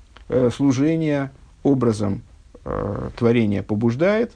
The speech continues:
Всевышний отвечает на это побуждение. Так вот, дарование Торы происходило в другом режиме. Дарование Торы происходило свыше.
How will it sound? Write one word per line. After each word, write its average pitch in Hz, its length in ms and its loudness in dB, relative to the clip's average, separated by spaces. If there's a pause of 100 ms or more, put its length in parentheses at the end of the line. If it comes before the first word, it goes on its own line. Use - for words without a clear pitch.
Всевышний 127 380 -2
отвечает 120 580 0
на 110 60 -4
это 104 200 -4
побуждение. 104 640 -6 (920)
Так 113 180 -2
вот, 120 200 2 (100)
дарование 120 600 0
Торы 254 300 0
происходило 131 560 -2
в 110 80 -6
другом 151 360 0
режиме. 107 460 -2
Дарование 120 440 -2
Торы 175 220 -4
происходило 135 560 -2
свыше. - 560 -4